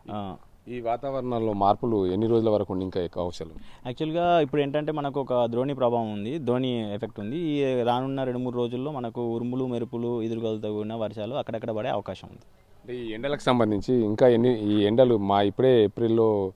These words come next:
Speaker 2: ఇలా ఉంటే మేలో ఎలా ఉండబోతుంది?
Speaker 1: ఆ, ఇప్పుడు ఎక్-, ఎక్కువగా ఉన్నాయి, మేలో కూడా ఎక్కువ ఉండే ఛాన్స్ ఉంది.
Speaker 2: అంటే ఈ మా రాష్ట్ర వ్యాప్తంగా ఉన్న నమోదైన ఉష్ణోగ్రతలకు సంబంధించి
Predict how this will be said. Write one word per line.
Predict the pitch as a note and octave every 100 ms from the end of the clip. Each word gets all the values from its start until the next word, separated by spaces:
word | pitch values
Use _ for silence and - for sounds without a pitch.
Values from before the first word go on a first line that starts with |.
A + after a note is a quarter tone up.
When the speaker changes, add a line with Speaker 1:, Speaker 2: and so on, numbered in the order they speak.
| - G2+
Speaker 2:
ఇలా | G#2
ఉంటే | G#2 F#2 A#2+
మేలో | G#2+ A2 B2+ C3+
ఎలా | A2+ G#2+
ఉండబోతుంది? | G#2 G2+ F#2 F2+ F#2+ G#2 G#2 - A#2
Speaker 1:
ఆ, | G#2+ G#2+
ఇప్పుడు | G#2+ - A#2+ A2+
ఎక్-, | A2 -
ఎక్కువగా | A#2 A2 C3 C#3
ఉన్నాయి, | C3 B2 C#3+
మేలో | B2+ C#3
కూడా | C#3 D3+
ఎక్కువ | B2+ C3+
ఉండే | B2 A#2+ A2+
ఛాన్స్ | G#2 -
ఉంది. | F#2+ G2 _ - _ _ -
Speaker 2:
అంటే | G2 G2+
ఈ | G#2+
మా | G2+ F#2+ F#2 F2 F2+
రాష్ట్ర | F#2+ G2+ B2+
వ్యాప్తంగా | B2+ A2 A#2+ A2+ A2
ఉన్న | G#2+ G#2 G#2 F#2+
నమోదైన | G2 G#2 G#2 G#2
ఉష్ణోగ్రతలకు | F#2+ - G2 F#2+ F2+ F2
సంబంధించి | E2 E2 E2 B2+